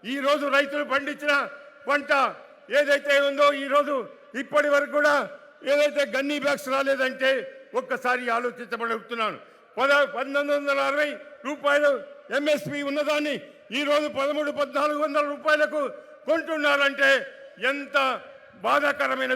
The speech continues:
విషయమో అని చెప్పి ఈ సందర్భంగా మనం చూస్తున్నాం. అందుగురించే మనం రాహుల్ గాంధీ గారిని ఆహ్వానించినాం. ఈ వేదికపై నుంచే మా-, ఈ, ఈ వేదికపై నుంచే రేపు మన ప్రభుత్వం తప్పనిసరిగా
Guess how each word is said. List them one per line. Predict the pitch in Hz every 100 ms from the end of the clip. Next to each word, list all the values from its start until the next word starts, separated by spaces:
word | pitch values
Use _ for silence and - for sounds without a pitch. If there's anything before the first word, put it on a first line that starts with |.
| 247
విషయమో | 254 247 254
అని | 254
చెప్పి | 247 240
ఈ | 233
సందర్భంగా | 240 240 233 226 220
మనం | 226 214
చూస్తున్నాం. | - 220 175 - _ _ 208
అందుగురించే | 285 302 302 294 302 294 233 - - - 226
మనం | 294 277
రాహుల్ | 285 294 294
గాంధీ | 294 285 285
గారిని | 277 277
ఆహ్వానించినాం. | 294 294 285 285 269 220 - - - 196 262
ఈ | 285
వేదికపై | 269 285 294 285 285 285
నుంచే | 285 285 269 190 - - - 233
మా-, | 277 285 240 - - - 226
ఈ, | 269 254
ఈ | 269
వేదికపై | 277 294 285 269 285 285
నుంచే | - 285 254 165 - - -
రేపు | 254 311 294 285
మన | 277 254
ప్రభుత్వం | 277 285 285 277
తప్పనిసరిగా | 269 269 277 262 254